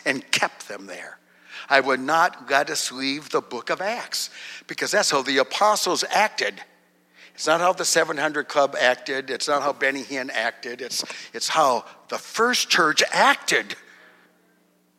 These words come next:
Repentance, baptism in Jesus' name, speaking in tongues. So finally, after about twenty minutes,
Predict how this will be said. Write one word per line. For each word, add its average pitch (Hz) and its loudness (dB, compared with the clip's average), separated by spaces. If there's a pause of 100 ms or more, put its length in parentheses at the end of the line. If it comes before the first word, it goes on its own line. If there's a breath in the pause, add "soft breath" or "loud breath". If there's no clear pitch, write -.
(220)
Repentance, - 0
baptism 185 2
in 139 -6
Jesus' 196 0
name, 123 2 (140 loud breath)
speaking 165 -2
in 123 -6
tongues. 220 2 (920 soft breath)
So 196 4
finally, 196 6
after 151 0 (220 loud breath)
about 135 4
twenty 196 0
minutes, 175 2